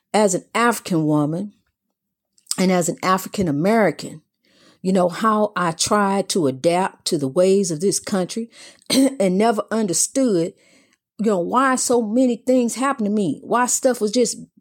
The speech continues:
it was one battle after another after another. I'm telling you, it's the battle of life. One battle after another, after another,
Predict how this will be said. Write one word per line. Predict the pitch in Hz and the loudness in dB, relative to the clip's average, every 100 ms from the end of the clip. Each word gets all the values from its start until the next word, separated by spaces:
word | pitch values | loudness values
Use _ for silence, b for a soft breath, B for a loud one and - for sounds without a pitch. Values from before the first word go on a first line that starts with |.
| - | -6
it | 226 | -4
was | 185 | -2
one | 214 262 202 | 0 2 2
battle | 170 247 226 220 | 0 0 2 0
after | 208 170 | -2 0
another | 165 214 233 220 | 0 2 2 0
after | 165 165 - | -2 -4 -2
another. | 156 214 170 | 0 2 2
I'm | 156 | 0
telling | - 233 202 | -2 0 2
you, | 156 | 0
it's | 143 | 0
the | 143 | -4
battle | 131 170 202 170 | -2 0 2 2
of | 143 | 0
life. | 160 190 127 113 - B B B B | 2 0 -2 -10 -20 B B B B
One | 143 190 226 180 | 0 2 2 2
battle | 196 208 208 202 | 2 2 2 2
after | 175 - | 0 -2
another, | 147 180 196 196 | -4 0 0 0
after | - 156 - | 0 -4 -2
another, | 131 160 190 190 | -2 0 0 0